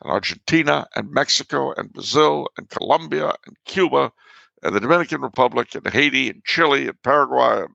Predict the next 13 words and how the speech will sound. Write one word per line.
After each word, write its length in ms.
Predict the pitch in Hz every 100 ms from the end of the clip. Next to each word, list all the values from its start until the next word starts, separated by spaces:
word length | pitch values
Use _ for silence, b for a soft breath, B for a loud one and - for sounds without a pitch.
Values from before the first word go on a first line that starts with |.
| -
Uruguay 640 | 156 160 120 120 123 117 117 _ _ _ _ _ _ -
and 220 | 104 101
South 380 | - 151 143 143
Africa 580 | 139 - 131 135 131 117 _ _ _ _ -
and 140 | 98
India 640 | - 165 143 143 131 117 107 _ _ _ _ _ _ _ _ _ -
and 140 | 95
Thailand 800 | - 175 160 135 127 110 107 98 _ _ _ _ _ _ _ _ _ _ _ _ _ _ _ _ -
and 420 | 117 113 113 101 _ _ _
everywhere. 500 | - 123 101 67 - - _ _ _ _ _ _ _ _ _ _ -
That 180 | 120 110
hideous 420 | 151 139 127 110
strength, 680 | - - 110 - - -